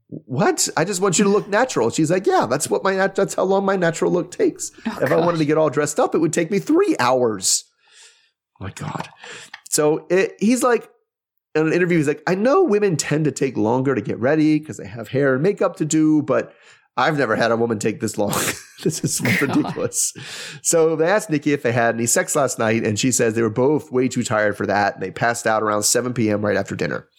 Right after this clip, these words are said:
Speaker 1: So she really doesn't think that sex is a priority for Ego,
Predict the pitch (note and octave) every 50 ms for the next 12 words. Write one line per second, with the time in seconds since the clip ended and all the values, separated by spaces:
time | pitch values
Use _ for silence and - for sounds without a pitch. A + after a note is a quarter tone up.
0 | - - - - - - - - - - C#3 - - G#3 B3 D4 F4 D#4+ A#3 F#3
1 | F#3 E3 D#3+ D3+ C#3+ C#3 C3+ - A#2 A2+ - - _ - - B2 A#2+ - - G#2+
2 | G#2 G2+ - A#2 A#2+ D#3+ G#3 A#3 A#3 - - - - A#2 A2 G#2 G2 G#2+ G#2 G#2
3 | G#2+ A2 -